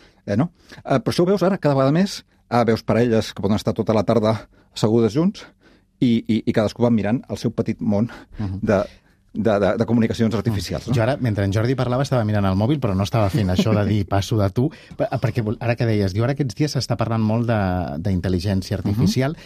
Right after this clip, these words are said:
Speaker 2: De fet, ahir mir-, eh, llegia que Bill Gates, eh,
Speaker 1: Mhm.
Speaker 2: ara ha parlat, aquests dies ha parlat precisament de, de la intel·ligència artificial,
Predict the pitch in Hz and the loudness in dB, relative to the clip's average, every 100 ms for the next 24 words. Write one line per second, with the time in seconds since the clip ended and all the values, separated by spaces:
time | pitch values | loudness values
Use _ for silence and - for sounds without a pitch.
0 | - 113 - 127 160 165 131 113 117 101 | -6 -2 -2 0 0 0 0 0 -2 -2
1 | 95 95 92 131 127 190 - - _ - | 0 0 0 2 0 -2 -10 -20 _ -2
2 | 110 87 113 113 113 143 - - 107 95 | -2 0 0 0 0 0 -4 -2 2 2
3 | 101 - - 117 135 113 101 123 131 95 | 0 -4 -4 0 0 0 0 0 -2 -2
4 | 107 90 110 127 131 107 101 98 101 95 | -4 -2 0 0 0 -2 -2 -2 0 -2
5 | 92 95 95 107 117 98 92 - _ 110 | -2 0 0 0 0 0 -2 -10 _ -2
6 | 98 92 90 95 87 98 92 90 98 98 | 0 0 0 0 0 -2 -2 -2 -2 -4
7 | 101 135 | -2 -2